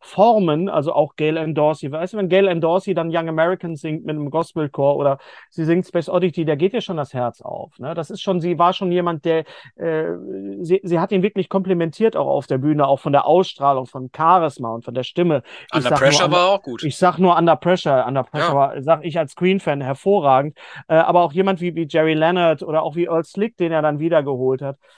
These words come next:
Speaker 1: Ähm, das sind alles, ähm, Sachen, ich glaube, der, der späte Bowie hat sich da sehr, sehr zurückbesonnen. Aber er hat dann auch gesagt, "Pass auf, ich will jetzt kurz vor Schluss noch was ganz anderes machen",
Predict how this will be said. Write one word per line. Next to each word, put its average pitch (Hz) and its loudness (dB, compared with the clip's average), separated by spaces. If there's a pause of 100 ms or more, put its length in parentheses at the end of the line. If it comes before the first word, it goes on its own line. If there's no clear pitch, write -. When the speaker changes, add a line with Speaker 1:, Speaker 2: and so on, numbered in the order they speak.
(220)
Speaker 1:
Ähm, 160 0 (220)
das 160 -2
sind 202 -4
alles, 214 0
ähm, 180 0 (760)
Sachen, 175 -2
ich 170 -10
glaube, 196 2
der, 175 2
der 170 -4
späte 208 -4
Bowie 190 2
hat 185 -6
sich - -16
da 190 0
sehr, 185 -2
sehr 185 -2 (240)
zurückbesonnen. 170 -4
Aber 294 4
er 214 2
hat 285 -4
dann 208 -2
auch 147 -2
gesagt, 151 -6
"Pass - -4
auf, 202 0 (300)
ich 196 -4
will 240 0
jetzt - -2 (180)
kurz 392 2
vor 269 2
Schluss 277 -4
noch 240 -4
was 180 2
ganz 381 -2
anderes 165 -2
machen", 151 -4